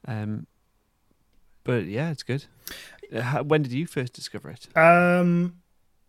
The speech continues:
Speaker 2: I can't remember. It would have been, uh, I think it was the think it may have been nine, around nineteen ninety-eight,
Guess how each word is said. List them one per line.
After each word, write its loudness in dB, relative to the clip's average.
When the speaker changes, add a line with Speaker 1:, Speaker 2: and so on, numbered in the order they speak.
Speaker 2:
I -8
can't -2
remember. -8
It -12
would 2
have -2
been, -4
uh, -8
I -6
think -6
it -6
was -6
the -6
think -8
it -4
may -2
have -6
been -4
nine, -6
around -2
nineteen -6
ninety-eight, -8